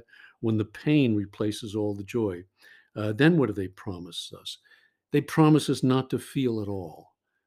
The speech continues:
You don't have to feel anything. And towards the end of our drinking and drugging, most of us don't drink for fun, fun and excitement. We drink to not feel.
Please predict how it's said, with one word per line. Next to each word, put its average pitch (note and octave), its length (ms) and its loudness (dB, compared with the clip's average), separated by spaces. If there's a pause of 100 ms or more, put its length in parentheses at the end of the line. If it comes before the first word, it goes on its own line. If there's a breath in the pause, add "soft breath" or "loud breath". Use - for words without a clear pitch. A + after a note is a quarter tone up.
(100)
You A2+ 140 -2
don't A#2+ 160 2
have A#2 160 -6
to G#2 80 -12
feel G#2 440 -4
anything. G2+ 560 -10 (480)
And G#2 160 -8
towards A2 240 -4
the G#2+ 120 -2
end A2 140 0
of G#2 120 -4
our G2+ 100 -4
drinking G#2 440 -6
and G2 100 -6
drugging, F#2+ 500 -8 (300 soft breath)
most A#2 240 0
of G#2 60 -8
us G2+ 100 -6
don't G2+ 260 -4
drink G2+ 300 -4
for G2+ 100 -16
fun, G#2 400 -6
fun G#2+ 240 -2
and F#2 100 -6
excitement. F#2 600 -8 (380 soft breath)
We A2+ 120 -2
drink G#2 420 -2
to G2+ 100 -6
not G2 500 -4
feel. F#2+ 760 -10